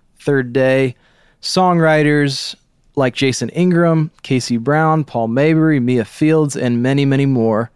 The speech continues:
a lot of who you've already heard on the Full Circle Music Show. And if you have not heard interviews with them,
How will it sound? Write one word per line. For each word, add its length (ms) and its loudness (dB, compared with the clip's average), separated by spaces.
a 60 -4
lot 280 2
of 100 -4
who 300 -2
you've 160 -2
already 320 2
heard 340 0
on 100 2
the 60 -2
Full 220 -2
Circle 240 -4
Music 260 -4
Show. 220 0
And 80 0
if 100 -4
you 60 0
have 260 0
not 380 0
heard 420 0
interviews 440 0
with 180 -4
them, 420 -2